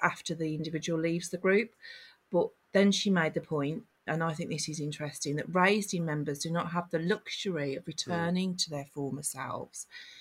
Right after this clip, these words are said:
Speaker 1: because they were not given that opportunity to form an identity separate from the group and what
Speaker 2: Mm.
Speaker 1: they've been taught. They're
Speaker 2: Yeah.
Speaker 1: moulded,
Speaker 2: That's right.
Speaker 1: um, particularly during, um, critical developmental periods. You know, if you get them when they're children,
Speaker 2: Mm.
Speaker 1: um,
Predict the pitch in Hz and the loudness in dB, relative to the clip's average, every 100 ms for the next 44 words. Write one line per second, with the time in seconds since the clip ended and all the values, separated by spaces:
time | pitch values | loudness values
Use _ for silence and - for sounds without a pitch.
0 | - - - 190 190 185 180 185 180 185 | -20 -10 0 0 4 2 2 2 4 4
1 | 165 - _ - 185 190 214 156 151 - | 2 -4 _ 2 4 6 4 2 -2 -4
2 | 156 147 143 151 147 - 165 175 170 175 | -4 -4 -4 -8 -8 -2 0 2 2 2
3 | 170 170 - 175 - 170 165 - 185 - | 0 -2 -4 -2 -2 -4 -6 -2 -2 0
4 | 185 180 170 170 170 - 170 190 - 190 | 0 2 2 -4 -4 2 4 2 -4 -4
5 | 170 98 156 151 165 160 175 170 208 - | -2 0 -2 -4 -4 -4 0 2 2 -2
6 | _ _ _ _ - 170 175 170 170 170 | _ _ _ _ -2 4 6 6 4 4
7 | 185 180 - _ - - - 101 92 165 | 2 2 -4 _ -20 -16 -6 -2 4 4
8 | 160 - 233 226 202 185 180 170 170 156 | 4 2 0 2 0 4 4 4 2 -2
9 | - 160 156 - 180 - 165 165 165 151 | -2 0 0 -4 -4 -4 -4 -4 -2 -2
10 | 160 160 - 185 180 180 185 190 185 - | -2 -4 -4 -4 0 0 2 2 0 -2
11 | 156 147 139 _ _ _ _ _ - 170 | -2 -2 -4 _ _ _ _ _ -4 -2
12 | 185 202 185 180 175 165 156 - 220 214 | 0 2 4 4 2 2 -2 -2 0 0
13 | 190 147 - - 92 87 - - _ _ | 0 -2 -2 -4 -8 -12 -16 -20 _ _
14 | 156 151 147 143 | -2 0 0 -2